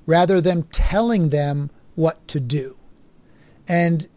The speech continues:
and then you get an engagement that's really powerful. It's sort of like,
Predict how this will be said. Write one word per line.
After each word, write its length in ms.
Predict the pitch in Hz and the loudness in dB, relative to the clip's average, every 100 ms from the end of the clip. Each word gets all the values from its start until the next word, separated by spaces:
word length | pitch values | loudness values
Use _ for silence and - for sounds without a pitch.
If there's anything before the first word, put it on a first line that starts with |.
| _ _ | _ _
and 200 | 180 175 | 0 2
then 200 | 196 302 | 4 2
you 140 | 285 | 0
get 320 | 170 180 185 - | 2 2 0 -2
an 120 | 160 | -2
engagement 600 | 151 143 180 175 - 139 | 0 2 2 2 -2 -8
that's 220 | 143 - | -8 -4
really 240 | 160 175 160 | -2 0 -2
powerful. 540 | 139 151 151 - 147 | -4 -4 -6 -10 -16
It's 120 | 175 | -10
sort 180 | - 330 | -8 -6
of 80 | 220 | -6
like, 320 | 254 175 - | -4 -6 -8